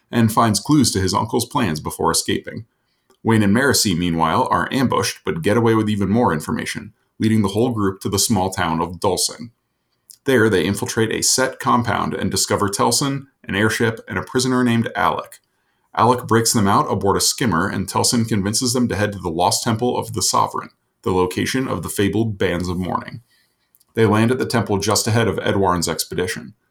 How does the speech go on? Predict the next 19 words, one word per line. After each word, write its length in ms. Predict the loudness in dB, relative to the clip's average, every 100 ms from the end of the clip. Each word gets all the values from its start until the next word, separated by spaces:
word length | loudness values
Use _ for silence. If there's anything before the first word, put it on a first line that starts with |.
| _ _ _ 0
Wax 300 | 2 2 2
and 100 | 4
Milan 360 | 4 4 2
penetrate 420 | 2 -2 -2 -4
the 60 | -4
traps 340 | -2 -2 0
and 100 | -2
defenses 520 | -2 -2 -2 0 -2 -4
with 140 | -4
Telsin, 520 | -2 0 0 -2 -2
while 180 | 0 0
Wayne, 260 | 2 2 0
Steris, 440 | 0 2 2 0
and 100 | 0
Marasi 480 | 0 0 0 -2 -2
wait 300 | -2 -2 -4
for 160 | -4
Edwarn's 380 | -4 -2 -2 -4
approach. 500 | -6 -6 -6 -8 -16